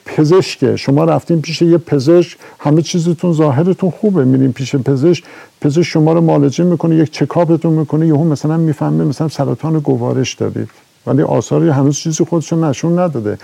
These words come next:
آیا این پزشک به لحاظ اخلاقی باید به شما قرص مسکن بده یا نه باید به شما رو جراحی بکنه؟ اگه قرص مسکن بده، شما هیچ چیزی رو متوجه می‌شی، بعد شش ماه ممکنه، خب، عمرت تموم می‌شه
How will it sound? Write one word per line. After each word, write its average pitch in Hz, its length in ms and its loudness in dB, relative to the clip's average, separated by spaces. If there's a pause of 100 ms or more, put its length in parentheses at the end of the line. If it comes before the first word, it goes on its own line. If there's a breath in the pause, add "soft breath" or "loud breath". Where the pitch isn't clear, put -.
(340 loud breath)
آیا 151 240 2
این 160 200 2
پزشک 156 440 2
به 151 80 0
لحاظ 139 180 2
اخلاقی 151 760 2
باید 156 240 0
به 165 60 2
شما 160 240 0
قرص 165 300 0
مسکن 160 640 0
بده 165 400 2 (680 soft breath)
یا 143 100 4
نه 156 220 2
باید 147 200 2
به 165 80 4
شما 147 220 0
رو 160 120 2
جراحی 127 580 0
بکنه؟ 104 480 -4 (480 soft breath)
اگه 151 160 2
قرص 185 280 2
مسکن 175 480 0
بده، 175 180 2
شما 160 200 0
هیچ 175 120 0
چیزی 170 180 -2
رو 170 40 0
متوجه 151 440 -2
می‌شی، 170 260 -2
بعد 160 240 0
شش - 320 -4
ماه 165 100 0
ممکنه، 151 380 0
خب، 156 100 -2
عمرت 156 420 0
تموم 143 300 0
می‌شه 151 340 0